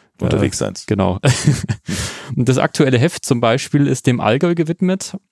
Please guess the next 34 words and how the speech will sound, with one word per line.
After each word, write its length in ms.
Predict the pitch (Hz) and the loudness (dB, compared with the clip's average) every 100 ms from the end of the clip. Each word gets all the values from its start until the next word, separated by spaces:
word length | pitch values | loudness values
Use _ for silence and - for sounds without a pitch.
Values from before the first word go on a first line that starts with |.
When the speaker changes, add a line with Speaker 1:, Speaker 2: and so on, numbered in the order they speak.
| _ _ | _ _
Speaker 1:
Und 460 | 143 131 135 135 - | 0 2 2 -2 -2
in 140 | 135 | 0
der 140 | 120 | 2
nächsten 400 | 117 117 - 175 | 2 0 -2 -2
Ausgabe 600 | 139 147 - 143 143 143 | 0 0 0 0 2 2
reisen 300 | 107 110 131 | 2 0 0
wir 80 | 123 | 0
nach 220 | 117 110 | -2 -4
Kärnten 380 | - 120 131 - | -4 -4 -4 -2
und 100 | 139 | -2
in 80 | 135 | 0
die 80 | 117 | -2
Steiermark, 560 | - 113 139 160 170 | 2 2 2 0 -2
oder 160 | 131 139 | -2 -2
Markus? 440 | 143 147 165 - | -2 -2 -4 -6
Speaker 2:
Ganz 220 | - 73 - | -4 -4 -2
genau. 380 | 62 53 55 - | -4 -6 -10 -8
Und 160 | 76 76 55 | -4 -2 -2
die 20 | |
Speaker 1:
Genau. 80 | 98 | 0
Speaker 2:
übernächste 420 | 95 87 80 - | 0 -2 -4 -6
dann, 380 | 73 71 73 76 | -4 -4 -4 -6
äh, 300 | - 76 76 | -6 -4 -4
hat 200 | 73 80 | -4 -10
Kroatien 480 | - - 67 - 62 | -8 -4 -4 -4 -12
zum 300 | - - 57 - - | -10 -10 -10 -12 -18
Schwerpunktthema, 720 | - - - - - 55 55 | -8 -8 -8 -10 -8 -8 -6
was, 320 | 67 - - - | -4 -4 -6 -12
Speaker 1:
Ja. 80 | - | -14
Speaker 2:
äh, 80 | - | -10
auch 160 | - | -10
eine 80 | 60 | -8
sehr 240 | 60 65 | -6 -4
reizvolle, 600 | 64 55 60 - 62 57 | -4 -6 -8 -8 -6 -6